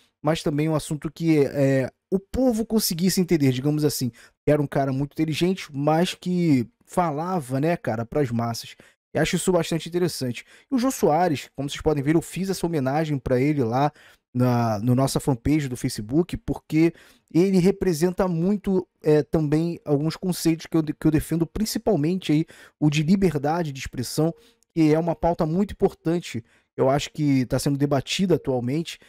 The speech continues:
e o Jô Soares foi uma das grandes figuras aí em defesa da liberdade de expressão e também crítico aí a essa ideia do politicamente correto, do que, é, dos limites do humor, et cetera. Ele tem uma opinião, assim,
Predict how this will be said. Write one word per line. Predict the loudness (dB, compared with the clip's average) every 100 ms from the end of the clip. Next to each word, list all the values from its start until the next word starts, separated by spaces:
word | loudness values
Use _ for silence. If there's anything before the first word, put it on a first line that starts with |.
| _ _
e | 2
o | 4 4 2
Jô | 2
Soares | 2 0 0 -2 -4
foi | -2 0 2
uma | 0 0
das | 0
grandes | 2 0 0
figuras | -2 -6 0 0 0 -2
aí | -2 -4 -6 -14 _ -4
em | 0
defesa | 0 0 0 0
da | 0
liberdade | 0 -2 -2 -4
de | -6
expressão | -8 -6 -4 0 -2 -2 _
e | -4
também | -2 0 2 0 -4 _ -2
crítico | 2 2 2 -4 -2
aí | 0 -2 -6 _
a | -2
essa | -2 0
ideia | -2 -2 0 2
do | 2 -2
politicamente | 0 0 0 -4 -2 -2 -2 -6
correto, | -8 0 4 4 2 -4
do | -12
que, | -4 0 2 0 -8 _
é, | 0 0 -2
dos | -2
limites | 0 0 4 4 4 0 -2
do | 0
humor, | 4 6 6 4
et | -2
cetera. | -2 0 2 0 -4
Ele | -4
tem | -2
uma | -2
opinião, | -2 -2 0 0
assim, | -2 -2